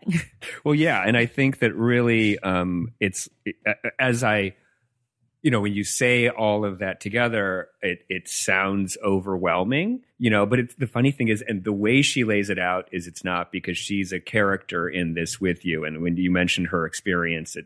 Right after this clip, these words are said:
Speaker 2: Chez Panisse, which could be insufferably pretentious.
Speaker 1: Right.
Speaker 2: And, you know, I, I'm like, ag-, again, like, like it, that is, like, at surface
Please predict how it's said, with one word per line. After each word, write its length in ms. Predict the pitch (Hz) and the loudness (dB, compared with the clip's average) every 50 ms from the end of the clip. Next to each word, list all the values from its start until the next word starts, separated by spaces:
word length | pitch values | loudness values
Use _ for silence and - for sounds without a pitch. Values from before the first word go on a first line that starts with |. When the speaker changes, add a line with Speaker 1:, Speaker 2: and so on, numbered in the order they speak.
| _ - | _ -10
Speaker 2:
Chez 340 | - - - 87 80 80 82 - _ _ - - | -8 -4 -2 -2 -2 -2 -4 -6 _ _ -8 -4
Panisse, 440 | 92 113 143 135 127 117 - - - | 0 2 4 4 4 2 0 -2 -4
which 240 | 92 - - - | -4 -4 -6 -8
could 180 | - - 98 87 | -4 -4 -4 -2
be 200 | 95 90 87 82 | -2 -2 -2 -4
insufferably 880 | 85 85 - - 120 101 92 - 101 95 87 98 92 90 85 85 80 - - - _ _ | -4 -6 -4 -2 -2 -2 -2 -2 -6 -6 -6 -6 -6 -6 -4 -6 -6 -8 -12 -18 _ _
pretentious. 360 | - 107 - 160 190 - - - | -4 -4 -2 -2 -6 -4 -2 -2
Speaker 1:
Right. 420 | - 254 269 254 220 185 139 - - - - - _ - | -2 -2 -2 -4 -4 -6 -8 -10 -14 -20 -20 -18 _ -2
Speaker 2:
And, 120 | 165 160 | -2 0
you 60 | 160 139 | 2 2
know, 40 | 120 | 2
I, 220 | 113 117 113 123 131 | 2 2 2 2 2
I'm 100 | 127 123 | 2 2
like, 240 | 123 113 - - _ _ _ _ _ _ _ _ - | 2 0 -2 -6 _ _ _ _ _ _ _ _ -2
ag-, 260 | 147 131 123 131 156 - 143 | -2 -2 -2 -2 -6 -4 -2
again, 240 | 135 160 139 107 | 0 0 0 0
like, 200 | 95 95 - _ _ - | -2 -6 -8 _ _ -4
like 220 | 110 98 - _ - | -4 -4 -4 _ -4
it, 120 | 110 - - _ - 123 117 107 107 110 110 - _ _ _ _ - | -4 -4 -4 _ -12 -8 -8 -6 -8 -8 -10 -16 _ _ _ _ -12
that 340 | 123 113 107 123 113 110 107 | -8 -4 0 2 2 4 4
is, 180 | 104 98 87 101 | 2 2 0 -2
like, 180 | 90 85 - _ _ - | -6 -8 -8 _ _ -2
at 160 | 95 98 - - _ - _ _ _ _ _ _ - | 0 0 -2 -4 _ -20 _ _ _ _ _ _ -8
surface 680 | - - 131 123 113 - 98 90 - - - - - | 0 2 2 2 2 2 -2 -2 -2 -4 -8 -14 -16